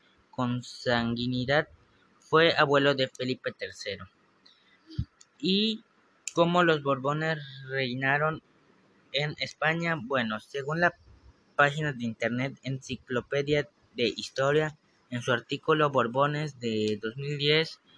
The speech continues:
nos dice que los Borbones llegaron al poder, al trono español en mil setecientos, cuando Felipe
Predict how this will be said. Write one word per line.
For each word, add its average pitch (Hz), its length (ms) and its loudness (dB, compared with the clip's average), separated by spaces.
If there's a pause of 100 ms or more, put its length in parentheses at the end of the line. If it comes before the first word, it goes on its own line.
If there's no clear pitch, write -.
(240)
nos 127 200 -2
dice 156 320 -2
que 139 160 -2
los 120 200 -2
Borbones 127 460 -2
llegaron 139 520 2
al 127 160 -2
poder, 127 560 -2 (1120)
al 123 160 0
trono 151 480 2 (140)
español 123 720 -2
en 127 400 -2
mil 135 160 -4
setecientos, 143 720 -2
cuando 127 320 0
Felipe 135 500 0